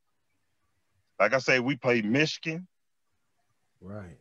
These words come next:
Speaker 1: We played
Speaker 2: What they,
Speaker 1: Texas
Speaker 2: what they usually get them to come to those schools? Y'all know?
Speaker 1: Yeah, something in my era, it, it was like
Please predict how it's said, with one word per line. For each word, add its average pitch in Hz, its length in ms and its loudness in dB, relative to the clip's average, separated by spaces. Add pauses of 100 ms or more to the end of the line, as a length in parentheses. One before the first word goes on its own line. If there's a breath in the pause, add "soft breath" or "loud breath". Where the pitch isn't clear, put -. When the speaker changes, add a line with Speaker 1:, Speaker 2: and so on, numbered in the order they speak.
Speaker 1:
We - 100 -2
played 143 240 4
Speaker 2:
What - 80 0
they, 403 80 2
Speaker 1:
Texas 320 140 8
Speaker 2:
what 466 140 0
they 415 140 2
usually 277 300 6
get 220 280 8
them 165 240 6
to 151 80 2
come 147 280 -4
to 131 60 0
those 123 220 0
schools? 120 320 -4
Y'all 175 220 2
know? 202 300 -2 (680)
Speaker 1:
Yeah, 208 140 6
something 202 360 -4 (180)
in 160 340 2
my 190 260 4
era, 190 360 2
it, 185 120 -8 (120)
it 180 80 2
was 180 180 -4
like 175 240 -2